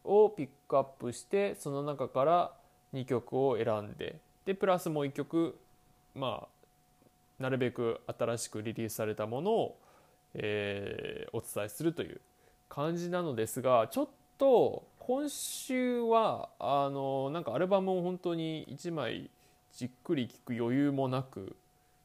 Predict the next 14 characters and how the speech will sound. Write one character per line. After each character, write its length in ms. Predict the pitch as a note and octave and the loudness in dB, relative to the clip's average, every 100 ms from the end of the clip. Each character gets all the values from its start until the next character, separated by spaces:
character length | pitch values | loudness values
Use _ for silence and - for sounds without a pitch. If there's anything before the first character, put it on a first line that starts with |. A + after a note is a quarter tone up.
| _ | _
な 100 | E3 | -4
の 140 | F3 A#2+ | -2 2
で、 260 | C3+ A#2+ | 2 2
ち 120 | G#2+ B3+ | 2 -4
ょ 20 | |
っ 40 | |
と 180 | B3+ D3+ | 0 0
今 420 | - G3 A3 A#3 | 0 -2 0 -2
週 580 | A3+ - - G#3+ G#3+ G#3+ | -6 -12 -6 -2 0 2
は 440 | G#3 G#3 E3+ - C#3+ | 4 4 4 0 0
新 220 | G#3+ A#3 | 4 4
し 160 | A#3 A#3+ | 2 -2
い 60 | |
曲 460 | D3 A#2 - A2+ | -2 -2 -4 -6